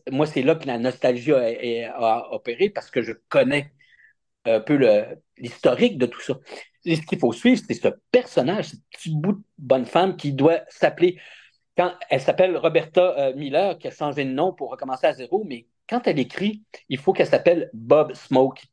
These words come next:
Parce qu'à cette époque-là, et une femme ne pouvait pas écrire de, elle, elle était pas intéressante, euh, elle, elle, elle pouvait pas faire. Et Dieu sait que, moi, dans mes recherches, on découvre qu'il y a des femmes ont fait du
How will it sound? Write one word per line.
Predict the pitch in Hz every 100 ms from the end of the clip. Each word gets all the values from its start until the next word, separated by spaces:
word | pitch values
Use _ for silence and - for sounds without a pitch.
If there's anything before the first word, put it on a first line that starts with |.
| _ _ _ _ _ _ _ _ _
Parce | - 165
qu'à | - 131
cette | -
époque-là, | - 101 - 120 135 - _ _ _ _ _ _ -
et | 107 110 107 110
une | 107
femme | - 170 180
ne | 107 - _
pouvait | - 120
pas | 117 143
écrire | 135 - 143 127
de, | 110 104 - _ _
elle, | - 117
elle | 120 113
était | 101 120
pas | 151 156 143 - - _
intéressante, | 113 120 131 110 - 185 202 190 127
euh, | 117 117 117 113 113 113 113
elle, | 110 113 -
elle, | 107 -
elle | 110
pouvait | 104 113
pas | 156
faire. | 147 165 - -
Et | 143
Dieu | 135 131 196
sait | 175 - 220
que, | 214 151 160 _ _ _ _ 147 -
moi, | 139 180
dans | 170
mes | 135 135
recherches, | 131 - 135 196 - _ _
on | - 131
découvre | 131 - 185
qu'il | - 127
y |
a | 117 113 -
des | 117 120
femmes | - - 190 156
ont | 120
fait | -
du | 135 110 107